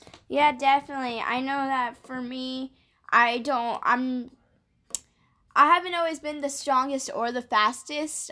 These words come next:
um, in the game. So I know for me, I've been working super hard, especially over the pandemic, not only to improve my game, um, on the court, but, like, off the court as well, so that I can get stronger.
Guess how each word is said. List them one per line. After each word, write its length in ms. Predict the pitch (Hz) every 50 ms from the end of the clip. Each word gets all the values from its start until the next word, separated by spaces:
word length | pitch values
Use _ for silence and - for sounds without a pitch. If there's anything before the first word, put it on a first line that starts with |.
| - -
um, 480 | - 226 226 220 220 214 214 208 208 - -
in 180 | - 226 233 233
the 100 | 220 208
game. 420 | 208 214 214 220 233 254 294 339 339 -
So 320 | - - - 269 247 240
I 140 | 233 233 233
know 180 | 240 240 240 254
for 80 | 254
me, 220 | 254 240 240 247 233
I've 200 | 220 233 233 233
been 160 | 240 233 233
working 320 | 233 233 226 - 233 226
super 380 | 240 - - 277 269 254 262 254
hard, 220 | 254 233 233 233 240
especially 400 | 240 - 285 254 269 269 285 269
over 160 | 262 226 247
the 100 | 226 233
pandemic, 720 | 233 - 254 233 220 226 233 233 233 240 233 226 226 - - - - - - - _ _ _
not 280 | 294 294 302 311 285
only 320 | 302 302 302 302 302 302 277
to 260 | - 320 311 302 294
improve 320 | 277 269 294 302 285 285
my 220 | 285 277 262 254 254
game, 580 | 233 247 254 240 240 247 247 247 247 254 247 - - -
um, 500 | 220 226 220 214 208 202 196 196 196 190 - - -
on 240 | - 247 277 294 285
the 100 | 269 262
court, 340 | - - 269 247 240 247
but, 120 | 247 233 226
like, 220 | 233 233 220 220 -
off 260 | - 233 254 277 - -
the 100 | 247 233
court 320 | - - 240 226 214 -
as 260 | - 202 202 202 - 220
well, 520 | 214 240 - 339 320 285 262 262 262 - _ _ _ _ _ _
so 200 | - - 302 285
that 160 | 277 269 262
I 100 | 254 262
can 200 | 254 269 254 247
get 180 | 247 247 214 190
stronger. 800 | - - - - 240 240 254 262 247 226 220 208 185 175 208